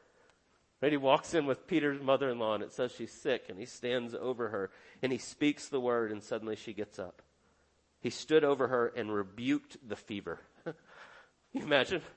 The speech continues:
He just says, and it's gone. The God of the universe steps in and begins to rebuke the fever.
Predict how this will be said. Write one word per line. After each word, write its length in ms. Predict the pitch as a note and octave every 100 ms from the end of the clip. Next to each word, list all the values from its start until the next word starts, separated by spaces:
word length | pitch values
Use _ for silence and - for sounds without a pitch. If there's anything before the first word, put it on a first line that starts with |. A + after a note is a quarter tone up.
| _ _ _ _ _ _
He 80 | -
just 260 | D#3+ - -
says, 500 | - D3+ D#3+ F#3+ E3+
and 120 | D#3+
it's 140 | D3
gone. 600 | C#3 C3 C#3 C#3 D3+ F#3 G#3 - _ _ _ _ _ _ _ _ -
The 80 | C#3
God 240 | D3+ D#3+
of 100 | E3+
the 80 | D3
universe 460 | C#3+ D#3 D#3+ F3+
steps 520 | - - D#3 D3 - C#3+
in 160 | C3+
and 100 | D3+
begins 360 | C3 A#2+ B2+ -
to 120 | -
rebuke 540 | B2 A2 A2+ B2+ C#3+ -
the 80 |
fever. 420 | C3+ C3+ C3 D#3+